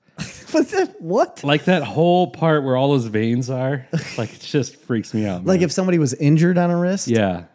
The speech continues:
Speaker 1: Okay. That makes sense.
Speaker 2: It's
Speaker 1: I just thought you meant you don't like <laughs> looking at wrists.
Speaker 2: I don't like, like, the thought of, like, if you had to get an I V through your wrist.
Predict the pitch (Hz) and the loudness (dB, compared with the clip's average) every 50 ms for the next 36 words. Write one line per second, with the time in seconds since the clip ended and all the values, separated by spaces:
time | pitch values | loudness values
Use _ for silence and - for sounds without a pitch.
0 | _ 135 151 143 - 92 71 69 - - _ _ - 214 131 131 143 - 131 113 | _ 0 0 2 0 -4 -10 -12 -14 -16 _ _ -18 -4 -2 -2 0 0 -2 -4
1 | - - - 98 90 98 - - - 113 120 139 147 151 147 - 147 131 95 120 | -6 -6 -8 -6 -6 -8 -10 -10 -4 -2 0 2 2 0 2 2 0 0 2 2
2 | 123 123 123 101 117 123 120 127 120 98 123 127 123 - - - 156 143 - 151 | 0 0 0 0 0 0 2 2 2 2 0 0 -2 -2 -2 0 0 0 0 -2
3 | 127 110 107 104 - 110 117 110 101 - 123 139 170 185 - - 147 147 139 127 | -2 -2 -4 -6 -4 -2 -2 -2 -2 -2 -2 -2 0 -2 -2 0 0 0 0 0
4 | - - - _ - - _ _ _ _ _ _ _ _ - 113 107 - - 107 | -2 -6 -12 _ -20 -20 _ _ _ _ _ _ _ _ -8 -8 -8 -6 -6 -8
5 | - - - 117 110 110 110 92 110 107 104 101 101 92 - - - - _ _ | -8 -6 -4 -2 -2 0 -2 -2 -2 -2 -2 -2 -4 -6 -10 -14 -20 -20 _ _
6 | _ _ _ - - _ _ _ _ _ _ _ _ - 127 127 - - - - | _ _ _ -20 -20 _ _ _ _ _ _ _ _ -4 -2 -2 -2 -4 -2 -2
7 | 139 139 135 127 120 113 104 92 87 95 98 95 92 98 101 101 104 104 - - | 0 0 2 0 0 -2 -2 -4 -6 -4 -4 -4 -4 -2 -2 -2 -2 -2 -4 -6
8 | 101 92 90 82 80 87 87 92 101 - - - - | -6 -6 -6 -8 -8 -8 -10 -10 -10 -12 -16 -20 -20